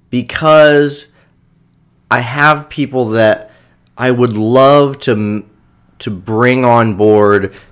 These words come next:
to expand, you know, into other areas, um, that are good instructors.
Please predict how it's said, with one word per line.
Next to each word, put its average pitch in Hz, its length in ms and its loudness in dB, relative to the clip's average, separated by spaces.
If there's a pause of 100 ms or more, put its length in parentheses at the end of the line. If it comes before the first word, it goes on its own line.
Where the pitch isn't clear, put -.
to 110 140 -8
expand, 113 1000 -2 (280)
you 101 120 -10
know, 101 160 -2
into 107 340 -4
other 107 260 0
areas, 113 840 0 (100)
um, 87 540 -12 (400)
that 104 160 -6
are 107 80 0
good 107 360 2
instructors. 101 880 -2